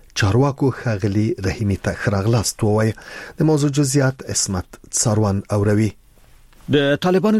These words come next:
Speaker 2: د حکومت د بهرنیو چارو وزارت وایي چې د افغانستان د تیر حکومت د سولې د چارو پخوانی وزیر عبدالسلام رحیمی کابل ته راغلی دی. د بهرنیو چارو وزارت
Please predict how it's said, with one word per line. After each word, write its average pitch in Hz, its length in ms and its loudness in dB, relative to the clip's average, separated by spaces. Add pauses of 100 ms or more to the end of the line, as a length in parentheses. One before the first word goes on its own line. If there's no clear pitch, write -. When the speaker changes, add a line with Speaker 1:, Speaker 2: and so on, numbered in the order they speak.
Speaker 2:
د 196 100 4
حکومت 175 480 0
د 156 220 4
بهرنیو 120 480 0
چارو 117 240 0
وزارت 107 420 -2
وایي 151 180 2
چې 196 300 0
د 170 140 2
افغانستان 107 500 -2
د 90 160 -2
تیر 92 220 0
حکومت 175 500 0
د 170 140 0
سولې 175 340 2
د 95 160 -4
چارو 98 320 -2
پخوانی 95 420 -4
وزیر 208 380 0 (440)
عبدالسلام 175 720 0
رحیمی 117 400 2 (140)
کابل 90 340 -4
ته - 100 -6
راغلی 98 360 -6
دی. 95 40 -6 (680)
د 190 180 2
بهرنیو 196 420 0
چارو 175 220 0
وزارت 139 420 -2